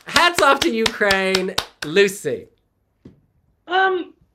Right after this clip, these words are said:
Speaker 2: before the contest, I didn't like this at all. But tonight, I got it. I understood why people liked it when I saw it in context.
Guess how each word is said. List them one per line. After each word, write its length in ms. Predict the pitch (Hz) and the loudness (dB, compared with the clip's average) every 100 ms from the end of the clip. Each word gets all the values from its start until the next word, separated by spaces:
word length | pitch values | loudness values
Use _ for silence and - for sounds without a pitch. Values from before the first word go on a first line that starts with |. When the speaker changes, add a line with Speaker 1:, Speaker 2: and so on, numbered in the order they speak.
| _ _ _ _ _ _ _ _ _ _ _ _ _ _ - | _ _ _ _ _ _ _ _ _ _ _ _ _ _ -18
Speaker 2:
before 840 | 285 _ 349 349 349 359 403 415 | -18 _ -6 -4 -4 -4 -6 -8
the 60 | 349 | -12
contest, 440 | - 311 294 269 | -6 -4 -4 -4
I 100 | 247 233 | -4 -4
didn't 280 | 233 220 | -6 -8
like 380 | 160 185 - - | -8 -10 -12 -14
this 800 | 165 160 202 311 - - - _ _ _ _ _ _ _ _ _ | -6 -2 -2 -4 -12 -20 -20 _ _ _ _ _ _ _ _ _
at 300 | 202 208 - | -12 -10 -8
all. 520 | 208 165 156 226 262 - - _ _ _ | -4 -2 0 -2 -6 -14 -20 _ _ _
But 560 | 269 269 269 233 - - | 0 2 0 -2 -8 -20
tonight, 840 | - 269 285 294 190 208 269 - _ - | -14 -6 -2 -2 -2 -6 -8 -14 _ -10
I 120 | 220 | -8
got 280 | 151 185 135 | -6 -6 -6
it. 320 | 107 - _ _ _ _ - | -8 -12 _ _ _ _ -10
I 600 | 220 214 214 214 208 185 _ - | -2 0 0 -2 -8 -10 _ 0
understood 840 | 254 247 240 - - 247 240 226 214 | 2 2 -4 -8 -4 0 2 0 -6
why 200 | 214 208 | -4 -4
people 500 | 190 233 226 208 202 | -4 -12 -6 -6 -4
liked 420 | 208 208 - - | -4 -4 -6 -10
it 140 | 214 - | -8 -6
when 100 | 208 | -6
I 80 | 214 | -8
saw 320 | 214 254 247 | -4 0 2
it 200 | 233 - | 2 0
in 340 | 247 240 233 233 | -6 -4 -6 -8
context. 840 | - 233 220 208 214 196 - - | -6 -4 -4 -4 -2 -4 -8 -20